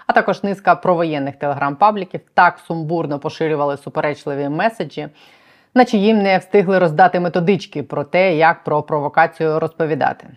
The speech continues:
Так, головне російське пропагандистське агентство тас заявило про боєзіткнення з українськими диверсантами у Брянській області. Буремні події нібито відбувались у двох прикордонних селах: Любичани та Сушани,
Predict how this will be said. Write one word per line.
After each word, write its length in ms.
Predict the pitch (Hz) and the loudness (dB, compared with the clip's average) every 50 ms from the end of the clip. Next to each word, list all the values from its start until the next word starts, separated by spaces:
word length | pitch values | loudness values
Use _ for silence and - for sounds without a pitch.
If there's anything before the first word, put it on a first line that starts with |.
| _ _ | _ _
Так, 220 | - 269 269 220 | -4 -4 -4 -2
головне 460 | 160 190 190 185 185 190 196 185 170 156 | -2 -2 0 0 0 0 2 2 2 2
російське 420 | 151 147 - - 156 147 - 160 | 0 -4 -6 -8 -8 -6 -6 -6
пропагандистське 680 | 151 - 156 - 156 135 160 156 147 156 143 - - 156 | -4 -4 -4 -2 -4 -4 -4 -4 -6 -8 -8 -4 -2 0
агентство 500 | 147 139 139 185 226 240 240 _ - 151 | 0 0 0 -2 -4 -4 -6 _ -8 -8
тас 320 | - - 175 180 214 208 - | -2 2 2 2 2 2 -2
заявило 480 | 170 156 160 160 170 202 226 208 180 | -2 -2 0 0 0 -2 -2 -2 -2
про 280 | - - 175 170 165 160 160 _ _ | -4 -2 -2 -2 -2 -2 -4 _ _
боєзіткнення 920 | - 151 170 170 160 160 143 139 202 220 226 - 170 185 185 180 175 175 160 | -6 -4 -2 -2 -2 -2 -2 -2 -2 -4 -4 -4 -6 -4 -2 0 0 -2 -2
з 80 | 147 | -4
українськими 640 | 160 - 147 160 165 185 185 175 - - 170 170 160 | -6 -6 -4 -4 -4 -4 -6 -8 -8 -6 -6 -4 -4
диверсантами 800 | 147 170 165 165 165 - 180 175 175 165 - 165 160 165 165 | -2 -2 -2 -4 -2 -2 -2 -2 0 -2 -4 -6 -4 -4 -4
у 60 | 165 | -4
Брянській 520 | 160 147 175 170 170 170 156 - - 180 170 | -2 0 0 0 0 0 -4 -6 -4 -4 -4
області. 640 | - - 190 190 151 143 131 131 - _ - - - - _ _ - | -2 0 0 0 0 -2 -6 -8 -10 _ -20 -20 -20 -20 _ _ 0
Буремні 320 | 175 233 262 285 285 277 | 2 4 4 4 4 2
події 480 | 262 262 240 180 175 165 147 139 135 131 | 2 2 2 2 2 0 0 0 -2 -2
нібито 500 | 139 151 160 165 180 175 180 180 180 170 | -2 -2 -2 -2 -4 -4 -4 -2 -2 -2
відбувались 680 | 170 160 156 165 170 160 170 170 170 170 170 165 - - | -2 -2 -4 -2 0 4 4 4 4 4 0 -2 -4 -6
у 440 | - 180 170 170 165 165 165 165 170 160 | -4 -2 -2 0 -2 -2 -2 -4 -4 -4
двох 360 | 139 160 170 196 208 - - | -2 0 0 0 0 0 -2
прикордонних 600 | - 156 - 175 160 147 170 165 165 160 156 - | -8 -4 -2 -2 -2 0 0 0 0 -2 -6 -6
селах: 440 | - - 151 131 - - - _ - | -4 -2 -2 -2 -2 -4 -8 _ -6
Любичани 720 | 151 151 143 151 147 - - 185 202 208 208 196 190 - - | -4 -4 -2 -4 -4 -2 0 0 0 0 -2 -4 -6 -4 0
та 200 | - 170 170 170 | 4 4 4 4
Сушани, 520 | 170 - 175 156 - - 170 151 131 131 | 2 -2 -6 -6 -2 -2 -2 0 -2 -4